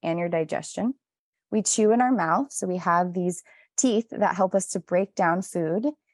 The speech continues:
And we also have a me-, so that's a mechanical breakdown. And we have a chemical breakdown as well in our mouth, their saliva. And most carbohydrate enzymes happen in the mouth. So we really need to chew carbohydrates in order to properly digest them.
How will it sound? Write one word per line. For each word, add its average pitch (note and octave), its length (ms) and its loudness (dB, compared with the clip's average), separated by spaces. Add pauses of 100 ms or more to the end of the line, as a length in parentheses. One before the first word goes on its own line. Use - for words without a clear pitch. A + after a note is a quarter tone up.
(200)
And G3+ 160 2
we G#3 100 2
also G3+ 280 0
have F#3 260 2
a D#3+ 80 -4
me-, F3 120 -4 (120)
so - 160 -2
that's F3 200 0
a G#3+ 40 0
mechanical F#3+ 800 -2
breakdown. F3 480 0
And - 100 -6
we F#3+ 80 -2
have F#3 160 -2
a F#3+ 40 0
chemical C#4 520 0
breakdown D#3 480 -2
as D#3+ 140 -6
well A#3 260 0 (460)
in G#3 100 -2
our G3+ 100 2
mouth, E3 260 -4
their F#3 140 -2
saliva. F3+ 420 2
And F3+ 240 -2
most G3 260 2
carbohydrate F#3 680 2 (300)
enzymes G3 520 2 (420)
happen G3 260 0
in F3+ 120 -2
the E3+ 80 0
mouth. - 220 -2
So F3+ 120 -6
we F3 120 -2
really A#3+ 420 2
need A#3 140 0
to G#3 100 -2
chew F#3 260 -4
carbohydrates D#3+ 720 -2
in E3+ 80 -4
order E3 240 0
to E3 80 -4
properly E3 420 -2
digest - 460 -6
them. - 180 -14